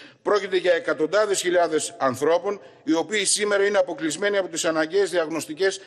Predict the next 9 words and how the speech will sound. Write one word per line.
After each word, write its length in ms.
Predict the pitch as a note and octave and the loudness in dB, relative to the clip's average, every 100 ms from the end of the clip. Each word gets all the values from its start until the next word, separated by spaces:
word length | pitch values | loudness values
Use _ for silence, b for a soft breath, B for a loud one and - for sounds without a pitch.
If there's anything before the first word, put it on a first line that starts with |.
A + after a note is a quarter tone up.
| B - | B -4
εξετάσεις 520 | D#3+ D#3+ D3 F#3+ F3+ | -2 -2 2 0 0
και 120 | F3+ | -2
θεραπείες. 640 | E3+ D#3+ D#3+ D#3+ A#2+ G#2 - B B B B | 0 0 0 0 0 -4 -12 B B B B
Λόγω 320 | D3 G#3 G#3 | 2 4 2
του 120 | G#3 | -2
κινδύνου 420 | F3+ F#3 G3 G#3+ | -2 -2 0 0
διασποράς 580 | F#3 F3+ - D#3+ F#3 F#3 | 2 2 2 2 2 0
του 100 | D#3+ | -2
κορονοϊού, 720 | D3 D#3+ D3+ C#3+ C#3+ F3 G#3 | -2 0 2 2 2 2 0